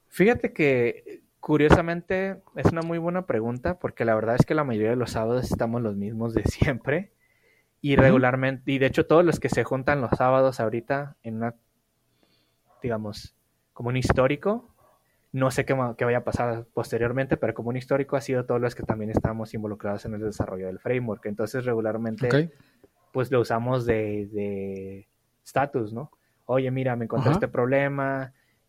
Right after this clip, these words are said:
Speaker 1: ¿cómo lo vamos a documentar? O si vamos a documentar esto a tal grado o no, este, vamos a documentarlo con tal herramienta o no".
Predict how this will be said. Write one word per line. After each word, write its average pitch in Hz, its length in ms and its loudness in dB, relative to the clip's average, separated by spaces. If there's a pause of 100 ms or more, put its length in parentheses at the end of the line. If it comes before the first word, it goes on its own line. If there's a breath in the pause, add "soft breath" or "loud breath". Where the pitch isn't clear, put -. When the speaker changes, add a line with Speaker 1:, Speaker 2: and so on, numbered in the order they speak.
(200)
Speaker 1:
¿cómo 135 220 2
lo 127 80 2
vamos 120 260 -2
a 123 60 0
documentar? 127 760 0
O 113 40 -2
si 117 140 -6
vamos 120 280 -4
a 135 60 0
documentar 117 440 -4
esto 117 240 -4
a 110 100 -6
tal 117 160 -2
grado 113 280 -2
o 113 60 -4
no, 147 500 -2 (800)
este, 107 800 0
vamos 120 260 0
a 113 40 2
documentarlo 110 520 -2
con 110 140 -8
tal 113 160 -4
herramienta 120 920 -6 (580)
o 101 120 -16
no". 135 560 -6